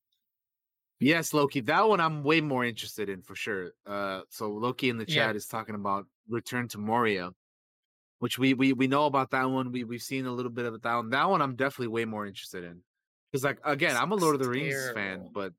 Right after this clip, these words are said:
Speaker 1: this game just doesn't really, like, ever since it was kind of announced, really, I'm like, "Well, maybe if they sh-, you know, if I see more and I'm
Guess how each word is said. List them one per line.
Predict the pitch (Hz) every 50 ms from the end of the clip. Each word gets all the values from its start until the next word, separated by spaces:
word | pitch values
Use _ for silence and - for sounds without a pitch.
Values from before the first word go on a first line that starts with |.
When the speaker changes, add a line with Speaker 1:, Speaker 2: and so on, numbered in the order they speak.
| _ 98
Speaker 1:
this | 120 135 - -
game | - 123 120 117 113 - -
just | 101 101 - - - _
doesn't | 113 107 95 101 104
really, | 101 101 104 101 101 98 98 95 95 - _ _ _ _ _ _ _ _ _ _ _ _ _ _
like, | _ - 113 107 - - _
ever | 120 135 139 151
since | 139 - 156 135 -
it | 139
was | 131 123 120
kind | - - 127 123
of | 120 107
announced, | 98 90 90 90 90 101 113 123 131 - - -
really, | 127 131 131 135 135 127
I'm | 120 113
like, | 110 104 104 - -
"Well, | 147 151 151 151 151
maybe | 147 143 143 147 156 165 165 170 175 165 190 190 196 196 190 180
if | 160 - - _
they | 170 156 151 151
sh-, | 156 - -
you | 143 143 147 139 131
know, | 123
if | 113 -
I | 123
see | 123 - - 143
more | 131 131 131 135 143 143
and | 143 139
I'm | 139 135